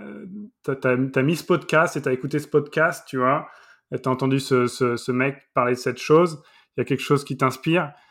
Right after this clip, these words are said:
c'est pas un hasard, quoi, euh, que tu écoutes ça, quoi. C'est pas, euh,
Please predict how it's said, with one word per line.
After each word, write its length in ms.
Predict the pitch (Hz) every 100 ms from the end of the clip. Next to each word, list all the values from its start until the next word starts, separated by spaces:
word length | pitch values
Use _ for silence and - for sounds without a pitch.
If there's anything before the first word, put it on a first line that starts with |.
| _ _
c'est 260 | - - 131
pas 100 | 143
un 120 | 135
hasard, 380 | 127 123 135 -
quoi, 300 | 120 110 - 127
euh, 560 | 117 113 110 110 113 233 202 -
que 100 | 127
tu 180 | - 123
écoutes 240 | 120 127
ça, 240 | - 120
quoi. 260 | 107 107 107
C'est 280 | - 120 -
pas, 680 | 135 135 131 113 110 104
euh, 60 | 104